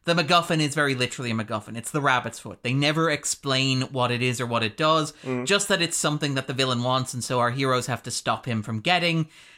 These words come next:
Speaker 1: Uh, and, you know, obviously then it becomes this kind of thing that they chase over, and it's kind of abstracted. And obviously Macquarie shows up and he's like, "No, it,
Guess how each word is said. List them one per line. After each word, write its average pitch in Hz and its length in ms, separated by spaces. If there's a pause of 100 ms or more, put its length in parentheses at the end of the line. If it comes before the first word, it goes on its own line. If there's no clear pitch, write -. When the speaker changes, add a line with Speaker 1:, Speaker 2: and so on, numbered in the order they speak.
(140)
Speaker 1:
Uh, 143 180
and, 151 220
you 170 60
know, 135 120
obviously 135 320
then 123 200
it 117 100
becomes 113 360
this 117 140
kind 117 140
of 107 60
thing 120 140
that 107 100
they 120 100
chase 170 260
over, 156 140
and 151 60
it's - 80
kind 180 380
of 156 120
abstracted. - 760 (500)
And 160 120
obviously 175 300
Macquarie 151 480
shows 139 280
up 170 220
and 156 80
he's 143 160
like, 139 220
"No, 131 280
it, 131 100